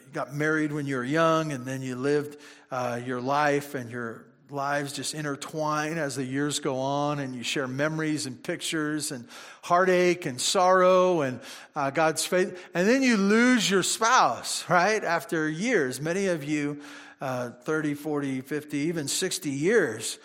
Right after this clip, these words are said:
Um, how hard that is. But know this, in Revelation chapter twenty-one, verse four,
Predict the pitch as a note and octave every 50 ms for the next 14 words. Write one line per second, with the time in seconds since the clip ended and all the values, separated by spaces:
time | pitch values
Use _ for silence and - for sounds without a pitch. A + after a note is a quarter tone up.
0 | - - - - - - - C#3 C#3 C3+ B2+ B2 B2 - - D#3+ D3+ C#3+ D3+ E3
1 | G#3 C#4 G3+ D3 C#3 A#2 A#2+ B2 B2 B2+ A#2+ - - E3 D#3 F#3 A#3+ B3+ A#3 C4
2 | C#4 A#3 F3+ - - F3 D#3+ E3+ G3 G#3+ A3 G#3 G3+ G#3+ A3 G#3 - G3+ E3+ D#3+
3 | - - G3 F#3 F#3 - F3 D#3+ - - G#3 G3 F#3 E3+ E3+ G3+ G#3 F#3+ E3+ D#3
4 | D#3+ D#3 - - - C4+ D4 B3 F3+ D#3+ D3+ C#3+ C#3+